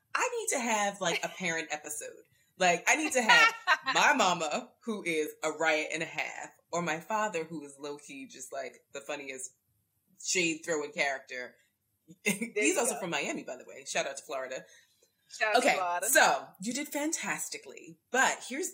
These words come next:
Speaker 1: here's the
Speaker 2: Thank
Speaker 1: fun
Speaker 2: you.
Speaker 1: part before I let you get out of here. We're gonna do the Black bonus round.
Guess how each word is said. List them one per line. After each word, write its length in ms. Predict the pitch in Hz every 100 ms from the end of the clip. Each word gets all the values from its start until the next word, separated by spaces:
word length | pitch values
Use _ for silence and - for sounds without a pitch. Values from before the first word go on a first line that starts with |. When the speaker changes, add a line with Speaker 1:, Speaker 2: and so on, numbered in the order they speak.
| -
Speaker 1:
here's 280 | 175 277 494
the 100 | -
Speaker 2:
Thank 140 | 381
Speaker 1:
fun 180 | 185 233
Speaker 2:
you. 80 | 311
Speaker 1:
part 400 | 294 - - -
before 180 | 175 175
I 40 |
let 200 | 147 147
you 60 | 135
get 80 | 135
out 160 | 139
of 40 | 123
here. 80 | 120
We're 60 | 214
gonna 100 | 320
do 120 | 254
the 80 | 175
Black 280 | 175 165
bonus 340 | 143 180 180 -
round. 260 | 107 104